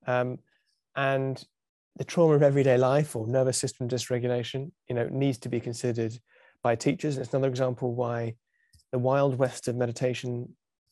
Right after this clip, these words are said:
teachers is, is, um, is, a, is, you know, on the one hand, may a thousand flowers bloom, and it's great there are so many different approaches and people doing different things. On the other hand,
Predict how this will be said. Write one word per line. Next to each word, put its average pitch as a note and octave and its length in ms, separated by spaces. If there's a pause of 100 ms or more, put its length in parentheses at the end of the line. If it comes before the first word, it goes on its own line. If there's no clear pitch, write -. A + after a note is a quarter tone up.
(280)
teachers C3 460
is, A#2+ 460 (140)
is, A#2+ 500
um, A2+ 400 (1080)
is, B2 140
a, B2+ 40 (160)
is, C3+ 140
you D3+ 420
know, C#3+ 100
on D3+ 100
the D#3 60
one D#3+ 160
hand, C3 280
may C3 80
a B2 60
thousand B2+ 400
flowers B2 320
bloom, A#2+ 340
and A#2 100
it's G#2 100
great B2+ 260
there A#2+ 100
are A#2+ 40
so - 140
many A#2+ 80
different A#2+ 240
approaches B2 540
and A2+ 180
people A#2+ 260
doing A#2+ 200
different A#2+ 240
things. B2+ 160
On C3 60
the C#3 60
other C#3+ 140
hand, A2+ 340